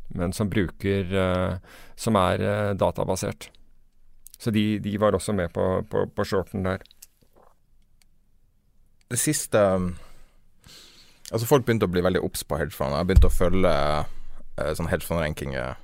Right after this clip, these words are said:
Speaker 2: kanskje i to tusen og ti. Men det har jo egentlig ikke skjedd så forferdelig mye. Altså, det har vært utrolig mye hype rundt for eksempel,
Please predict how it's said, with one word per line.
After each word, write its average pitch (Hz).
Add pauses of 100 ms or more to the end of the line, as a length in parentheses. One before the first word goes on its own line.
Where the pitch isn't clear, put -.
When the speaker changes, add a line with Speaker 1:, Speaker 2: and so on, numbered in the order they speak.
(380)
Speaker 2:
kanskje 92
i -
to 85
tusen 78
og -
ti. 107 (1200)
Men 107 (360)
det -
har 147
jo 117
egentlig 135
ikke -
skjedd - (180)
så -
forferdelig 92
mye. 101 (1080)
Altså, 110
det 117
har 117
vært 120
utrolig 113
mye 78
hype -
rundt 95
for 82
eksempel, 78